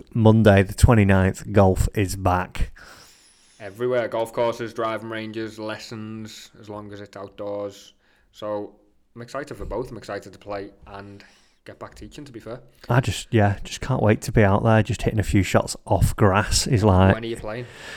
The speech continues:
Speaker 1: Um, so filming tomorrow, but then actual tee times of games Thursday and Sunday is, like, the big one. Like, the, the chat is going wild in WhatsApp. Twenty-four of us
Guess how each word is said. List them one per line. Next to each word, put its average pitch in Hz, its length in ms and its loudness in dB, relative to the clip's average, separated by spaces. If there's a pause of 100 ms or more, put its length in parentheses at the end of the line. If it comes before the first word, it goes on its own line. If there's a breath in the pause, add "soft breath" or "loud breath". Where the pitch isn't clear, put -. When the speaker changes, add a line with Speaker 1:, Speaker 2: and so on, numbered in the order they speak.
(280 loud breath)
Speaker 1:
Um, 127 1300 10
so 123 340 4
filming 139 460 6
tomorrow, 113 640 8
but 107 220 4
then 104 420 4
actual 110 500 -2
tee 110 340 -2
times 98 540 -2
of 95 140 -8
games 98 480 -2
Thursday 101 880 2
and 95 540 -2
Sunday 95 680 0
is, 87 80 -2
like, 95 280 -2
the 98 60 -2
big 92 280 -2
one. 90 240 -2 (100)
Like, 95 280 -4
the, 92 260 -2
the 107 120 -8
chat 95 360 -4
is 95 100 -2
going 92 320 -2
wild 98 420 2
in 95 140 0
WhatsApp. - 640 -2 (460 loud breath)
Twenty-four 101 640 6
of 95 120 0
us 95 280 -2